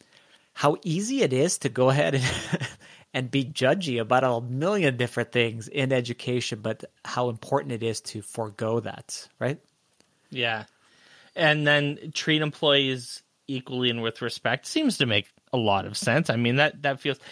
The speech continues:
Speaker 2: it's, it's funny that these things even need to be written, but, you know,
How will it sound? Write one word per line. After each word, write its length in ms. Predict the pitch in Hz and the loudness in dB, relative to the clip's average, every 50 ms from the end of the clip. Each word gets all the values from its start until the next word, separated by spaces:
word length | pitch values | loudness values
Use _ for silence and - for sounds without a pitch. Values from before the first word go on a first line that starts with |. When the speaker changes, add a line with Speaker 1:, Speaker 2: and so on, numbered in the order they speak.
| - - - - - _ _ | -18 -18 -18 -20 -20 _ _
Speaker 2:
it's, 220 | - - - - - | -8 -6 -4 -4 -4
it's 200 | - 151 - - | -6 -6 -6 -6
funny 760 | - - - - - - 151 131 139 131 127 117 110 117 - - _ _ | -8 -8 -10 -10 -2 0 2 2 2 0 -2 -4 -4 -6 -10 -14 _ _
that 200 | - 127 117 - | -2 -2 -2 -2
these 280 | - 131 123 123 - - | -2 -2 -2 -2 0 0
things 260 | - 147 131 123 120 | 0 0 0 2 0
even 260 | 127 123 120 123 120 | 0 0 2 2 2
need 180 | 117 120 113 107 | 2 2 2 2
to 40 | 113 | 0
be 160 | 104 107 104 | 0 0 0
written, 500 | 101 107 123 - - 214 240 277 294 285 - - - - - - | 0 0 0 0 0 0 0 0 -2 -4 -8 -12 -16 -18 -14 -12
but, 480 | 143 139 139 123 117 113 113 - - _ _ _ _ _ | -4 0 2 4 4 4 2 0 -2 _ _ _ _ _
you 160 | 151 143 135 | -2 0 2
know, 360 | 131 127 120 117 113 110 110 | 4 4 6 6 4 4 2